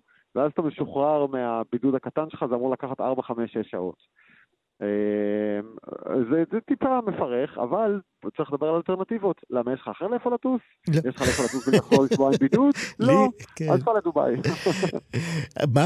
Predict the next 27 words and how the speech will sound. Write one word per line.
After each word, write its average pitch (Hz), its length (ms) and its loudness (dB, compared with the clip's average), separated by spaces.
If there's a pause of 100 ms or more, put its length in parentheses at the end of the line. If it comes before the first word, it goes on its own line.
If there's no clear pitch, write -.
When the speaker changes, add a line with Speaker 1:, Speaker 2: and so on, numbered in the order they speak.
Speaker 2:
אתם 214 100 6
הולכים 190 260 4
לעשות 151 440 2
שם 151 280 2
במסגרת 127 580 2
המשלחת 123 460 0 (100)
Speaker 1:
אז, - 60 -12
Speaker 2:
שלכם? 135 300 -2 (220)
Speaker 1:
אה, - 240 -8
כן, 165 160 2
אז, 120 140 2 (340)
אז 120 140 2
האמת 123 240 2
שזו 160 200 0
משלחת, 139 520 -2
אה, 120 140 2 (200)
אה, 80 60 -6 (960)
מכנים 175 260 -4
אותה 190 120 0
המשלחת 160 340 -2
הכלכלית 147 460 -2
הישראלית 123 640 0
הרשמית 127 420 -4
הראשונה, 123 600 -2 (480)
אה, - 60 -2 (460)
בהובלת, 113 720 2
אה, 117 120 2